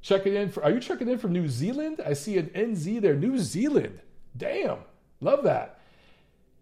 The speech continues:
He asks, "Who hits harder, Sam Peter or Wilder, and who wins?" S-,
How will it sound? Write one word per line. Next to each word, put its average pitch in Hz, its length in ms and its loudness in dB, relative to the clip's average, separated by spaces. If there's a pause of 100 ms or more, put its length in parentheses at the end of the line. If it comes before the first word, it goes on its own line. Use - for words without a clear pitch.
He 247 180 -2
asks, 233 440 2
"Who 277 220 2
hits 254 280 -4
harder, 220 400 4
Sam 254 460 -2
Peter 226 440 0
or 156 300 4
Wilder, 139 720 0
and 127 200 -6
who 214 180 -4
wins?" 143 540 0 (400)
S-, - 160 -18